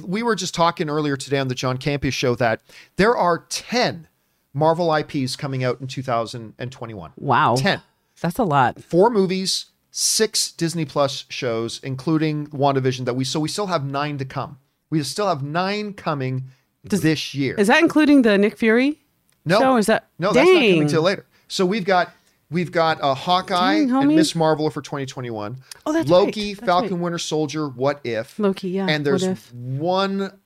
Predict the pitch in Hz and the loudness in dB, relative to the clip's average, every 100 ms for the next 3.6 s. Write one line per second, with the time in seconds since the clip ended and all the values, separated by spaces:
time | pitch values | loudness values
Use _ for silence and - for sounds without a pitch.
0 | - 151 151 156 143 135 131 131 143 131 | -2 0 0 0 2 2 0 0 0 0
1 | 123 127 151 143 120 104 120 131 123 - | -2 -2 0 0 -4 -6 -8 -6 -6 -4
2 | 120 - _ _ _ - 151 151 160 160 | -8 -10 _ _ _ -6 0 2 2 2
3 | 151 143 143 135 135 131 | -2 -2 -2 0 -2 -4